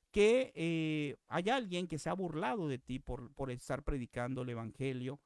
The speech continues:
o que te ha malinterpretado, pero a final de cuentas, ¿a quién le daremos precisamente cuentas? A Dios. Así que no te importe nada, no te importe nada, tú sigue haciendo o tratando de hacer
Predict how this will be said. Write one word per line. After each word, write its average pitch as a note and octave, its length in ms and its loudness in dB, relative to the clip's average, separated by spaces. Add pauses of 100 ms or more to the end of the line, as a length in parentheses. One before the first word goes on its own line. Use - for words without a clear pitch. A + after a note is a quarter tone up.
(280)
o F3 220 -2
que D#3 440 0 (100)
te E3+ 120 4
ha D#3+ 120 6
malinterpretado, E3+ 1160 -2 (460)
pero A3 360 4 (340)
a G3+ 100 2
final C#4+ 320 0
de A#3+ 100 -4
cuentas, A3+ 760 -6 (480)
¿a F#3 100 0
quién B3+ 320 -4
le A3 80 -2
daremos D#3+ 480 -4
precisamente D3 880 -6
cuentas? A2 600 -6
A F#3+ 120 -8
Dios. B3+ 540 -6 (680)
Así - 180 0
que C4+ 140 -2
no C4+ 120 0
te C4 80 -4
importe B3+ 600 -4
nada, G3 420 -2
no G#3 120 -12
te C#4 80 -14
importe A#3+ 460 -10
nada, F3+ 360 -4
tú A#3+ 180 -6
sigue A#3+ 440 -2
haciendo G#3 560 -4
o F3+ 100 -4
tratando G#3+ 720 -2
de G#3 100 -2
hacer D3+ 400 -4